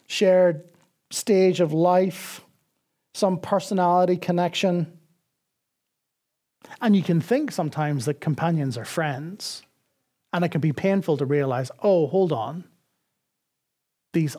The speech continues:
aren't friends, they're companions."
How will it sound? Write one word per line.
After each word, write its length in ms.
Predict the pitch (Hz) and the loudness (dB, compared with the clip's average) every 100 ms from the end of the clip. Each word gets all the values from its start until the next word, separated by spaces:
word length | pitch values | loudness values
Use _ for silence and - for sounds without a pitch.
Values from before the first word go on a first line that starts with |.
| - | -8
aren't 320 | 220 190 202 | -2 0 -2
friends, 720 | - 143 120 143 175 - - _ _ _ _ _ _ _ _ _ - | -6 -10 -8 -12 -16 -18 -20 _ _ _ _ _ _ _ _ _ -6
they're 180 | 139 | -4
companions." 1080 | 127 135 127 - 151 135 120 160 170 - - | -4 -8 -8 -6 -4 -4 -6 -12 -14 -16 -18